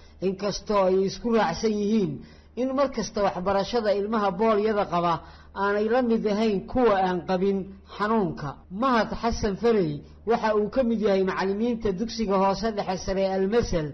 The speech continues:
ee magaalada Muqdisho, waxaana uu si kooban uga hadlayaa heerka faham ee ardayga xanuunka dabayshu halakeeyey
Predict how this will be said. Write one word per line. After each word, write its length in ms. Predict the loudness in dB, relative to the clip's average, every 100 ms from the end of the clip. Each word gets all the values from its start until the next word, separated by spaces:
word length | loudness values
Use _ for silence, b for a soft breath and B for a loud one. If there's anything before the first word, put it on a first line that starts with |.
| B B B
ee 100 | -4
magaalada 580 | 0 2 2 4 2 2
Muqdisho, 580 | 0 -2 -2 -2 -2 -4 -6 B B
waxaana 400 | -8 -2 0 0
uu 160 | 0 0
si 140 | -2 -4
kooban 380 | 2 2 2 2
uga 180 | 2 2
hadlayaa 540 | 2 2 2 2 0 -2 B B -2
heerka 400 | 4 4 2 -4
faham 320 | -2 -2 0
ee 140 | -2 0
ardayga 480 | 0 0 0 0
xanuunka 460 | 0 -2 -2 -2 -4
dabayshu 520 | -2 0 2 0 0 0
halakeeyey 640 | 2 0 0 0 4 2